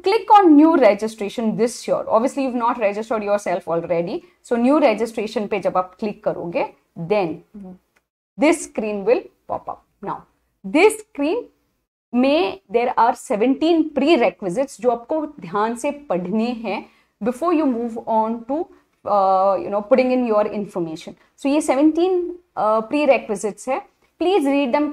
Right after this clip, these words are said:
carefully and then you, uh, you know, you click on "I have read"। But usually हम जो ऐसे करते हैं कि बिना पढ़े "I have read", "I agree", et cetera क्लिक करते हैं, वैसे नहीं करना है। प्लीज पढ़ लेना ये। Couple of things यहाँ पे, अगर फीस, uh, for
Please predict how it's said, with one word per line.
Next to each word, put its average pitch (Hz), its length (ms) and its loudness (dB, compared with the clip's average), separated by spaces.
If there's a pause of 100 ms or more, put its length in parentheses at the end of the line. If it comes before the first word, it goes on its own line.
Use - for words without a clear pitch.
carefully 247 480 0 (200)
and 269 160 2
then 285 180 6
you, 339 80 4 (180)
uh, 220 400 0
you 226 80 -2
know, 233 200 -4
you 240 160 -4 (140)
click 254 240 2
on 240 180 0
"I 208 120 2
have 202 160 -2 (100)
read"। 190 240 -2 (440)
But 233 100 2 (340)
usually 254 380 0
हम 254 160 0
जो 254 100 4
ऐसे 240 200 0
करते 220 280 -2
हैं 233 160 -2
कि 247 80 -2
बिना 214 280 2 (100)
पढ़े 233 180 4
"I 214 220 8
have 233 240 2
read", 214 240 4 (140)
"I 208 100 8 (140)
agree", 220 320 0
et - 160 -8
cetera 220 280 -6
क्लिक 226 220 -10
करते 226 220 -2
हैं, 277 60 -2
वैसे 208 360 -6
नहीं 208 280 -6
करना 240 300 -4
है। 302 180 -6 (360)
प्लीज 262 340 -4
पढ़ 233 180 2
लेना 190 300 -2
ये। 170 240 -6 (280)
Couple 339 260 4
of 427 140 0
things 370 240 2
यहाँ 302 460 6
पे, 311 60 4
अगर 294 400 6 (300)
फीस, 311 480 2
uh, 254 340 2
for 277 120 4